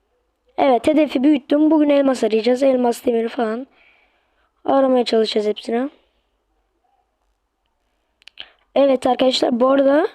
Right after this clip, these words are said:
sizin merak ettiğiniz bir diğer olay da ben oltayla balık tutarken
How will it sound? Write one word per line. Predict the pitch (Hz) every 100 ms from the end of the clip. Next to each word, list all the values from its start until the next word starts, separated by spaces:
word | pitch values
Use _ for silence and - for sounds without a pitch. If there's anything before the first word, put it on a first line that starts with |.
| _ _ _
sizin | - - 269
merak | 277 285 285
ettiğiniz | 269 277 254 247 240 247 247
bir | 311
diğer | 285 262
olay | 233 233 233 233
da | 277 370 - - - - -
ben | 277
oltayla | 311 294 320 302
balık | 277 285 311
tutarken | - 330 320 302 302